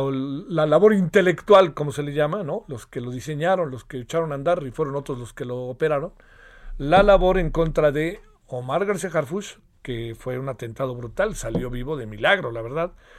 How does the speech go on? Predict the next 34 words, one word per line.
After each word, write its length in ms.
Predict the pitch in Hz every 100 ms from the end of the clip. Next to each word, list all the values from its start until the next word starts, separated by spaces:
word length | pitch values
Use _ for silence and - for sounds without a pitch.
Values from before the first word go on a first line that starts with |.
| - -
y 180 | 165
del 220 | 156 147 120
que 140 | 139
no 100 | 165
salió 300 | - 160 151
vivo, 360 | 143 147 175 -
el 100 | 123
señor 440 | - 123 123 139 135 - - - -
Aristóteles 520 | 135 123 147 135 135
Sandoval, 380 | 131 120 131 151
quien 180 | 139 127
era 120 | 135
gobernador 340 | 117 117 131
de 60 | 135
Jalisco. 420 | 117 120 - - - - -
Aristóteles 580 | 151 - 226 214 170
Sandoval, 540 | - 156 156 165 180 - - - - - -
dos 500 | 131 135 190 214 - -
o 140 | 156
tres 240 | 131 160 147
veces, 580 | 156 - 175 - - _ _ - - -
platicando 500 | 139 127 131 170 165
con 160 | 143 139
él, 160 | 165 214 - - - - -
platicábamos 920 | 127 - 160 156 147 113 - 143 123
de 160 | 123
diferentes 400 | 120 120 143 -
cosas 420 | - 143 139 - -
en 80 | 131
las 140 | 127
ferias 300 | - 151 143
de 80 | 117
libro, 520 | 117 139 160 135 127
etcétera, 420 | 117 - 120 151